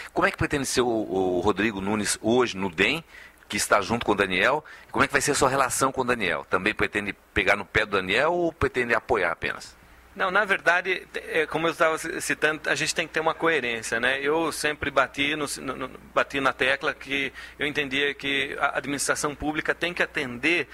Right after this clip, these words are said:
Speaker 2: a necessidade da grande maioria das pessoas. É isso que eu vejo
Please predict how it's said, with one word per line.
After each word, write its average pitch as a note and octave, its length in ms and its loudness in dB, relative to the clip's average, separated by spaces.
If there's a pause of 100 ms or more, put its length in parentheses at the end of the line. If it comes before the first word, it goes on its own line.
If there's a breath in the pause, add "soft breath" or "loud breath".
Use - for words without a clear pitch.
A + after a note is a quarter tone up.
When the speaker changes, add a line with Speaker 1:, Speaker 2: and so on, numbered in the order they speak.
(140)
Speaker 2:
a C3+ 60 -4
necessidade D#3 500 -2
da - 0 -
grande A#3 480 -2
maioria F3 480 -2
das E3+ 160 -2
pessoas. C3+ 460 -4
É E3+ 40 2
isso G#3 220 -4
que B3 80 -2
eu A#3 80 2
vejo F#3 400 0